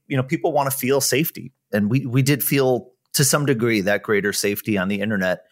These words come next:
maybe than we did in real life for a while. But, uh, we need to kind of find our way back to that, a lot of us. And in terms of safety and, and support, actually, I know you've got a community support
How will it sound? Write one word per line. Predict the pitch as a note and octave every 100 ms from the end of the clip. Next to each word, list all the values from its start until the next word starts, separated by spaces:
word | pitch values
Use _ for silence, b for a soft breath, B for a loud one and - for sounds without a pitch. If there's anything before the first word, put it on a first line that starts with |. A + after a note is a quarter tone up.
| -
maybe | G#2 G2
than | G2+ G2
we |
did | F#2+ A2
in | G2
real | F#2+ F#2
life | G2 G2+
for | -
a | F2+
while. | E2+ D2 D#2+
But, | F2 D2+ -
uh, | F#2 F2+ D#2+ E2
we | F#2+
need | G2 G2+
to |
kind | - F#2
of | F2
find | F2 E2+
our | E2
way | D#2
back | D#2+ E2
to | -
that, | F2 D2+ -
a | E2+
lot | D#2 D#2
of | D#2+
us. | D#2 - - _ _ _ A#2
And | A2+ G2+ F#2+ -
in | A2 A2+
terms | C#3+ D3+
of | B2+
safety | - A#2+ A#2 A#2+
and, | G#2+ G2+ -
and | G#2
support, | - G2 - D3 A#2+ -
actually, | G2 - A2
I | G#2
know | G#2+
you've | A2 G#2+ F#2
got | G2+ G2+ F#2+ b b b b
a | A2+ G#2+ G2+ G2+ - -
community | A#2+ A#2+ D#3+ B2
support | - - - B2+ C#3 C3+ -